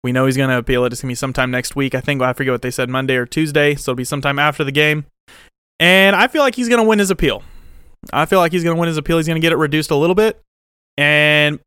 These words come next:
but it's not gonna be what people expect. He's already had one. I think his last one, he had a five-game suspension. He had it reduced to three. I see this getting something maybe reduced to five or six games. I still don't see him playing until,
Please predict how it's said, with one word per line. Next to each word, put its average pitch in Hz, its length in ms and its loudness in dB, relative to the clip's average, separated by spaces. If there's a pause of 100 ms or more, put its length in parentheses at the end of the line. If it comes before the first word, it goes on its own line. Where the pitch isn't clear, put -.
(140)
but 165 160 2
it's 151 80 -2
not 208 120 4
gonna 202 100 0
be 190 80 2
what 175 120 2
people 170 240 0
expect. - 520 -4 (220)
He's 135 200 -2
already 165 220 4
had 165 220 4
one. 139 500 2
I 131 60 -6 (460)
think 156 80 0
his 135 80 2
last 147 240 2
one, 151 80 0
he 135 40 0
had 131 100 2
a 117 40 0
five-game 139 480 2
suspension. 135 460 -4
He - 40 2
had 127 80 0
it 117 40 -2
reduced 123 320 -4
to 127 100 -6
three. 123 280 -2
I 214 140 0
see 285 160 -2
this 214 140 -2
getting 175 240 0
something 156 320 -4
maybe 147 240 0
reduced 131 340 -2
to 123 60 -10
five 127 220 0
or 127 40 -2
six - 240 -8
games. 127 300 -2 (380)
I 254 160 -2
still 240 240 2
don't 190 160 4
see 190 160 0
him 165 100 0
playing 165 280 0
until, 143 440 0